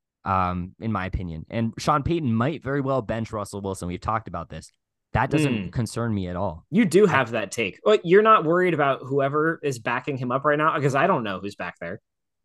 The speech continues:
Speaker 1: I think it's Jarrett Stidham, and he's proven to be, like, a fine, like, he'll get the ball to the playmakers.
Speaker 2: Jarrett Stidham.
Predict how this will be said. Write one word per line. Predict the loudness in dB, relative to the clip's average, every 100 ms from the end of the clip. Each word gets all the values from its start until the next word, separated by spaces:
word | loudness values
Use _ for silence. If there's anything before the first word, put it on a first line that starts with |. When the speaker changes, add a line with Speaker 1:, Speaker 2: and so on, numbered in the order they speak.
| _
Speaker 1:
I | -4
think | -2
it's | -2 0
Jarrett | 0 0 -2
Stidham, | -8 -6 -4
and | -2
he's | -4 -6
proven | -2 -2 0
to | -2
be, | -2 -4
like, | -6 -8
a | -12
fine, | -10 -6 -4 -2 0 0 0
like, | -4 -6
he'll | -4
get | -2 -2 -2
the | -2
ball | 0 0 0
to | -4
the | -8 -8 -4
playmakers. | -2 0
Speaker 2:
Jarrett | 0 0 -2 -4
Stidham. | -8 -8 -8 -8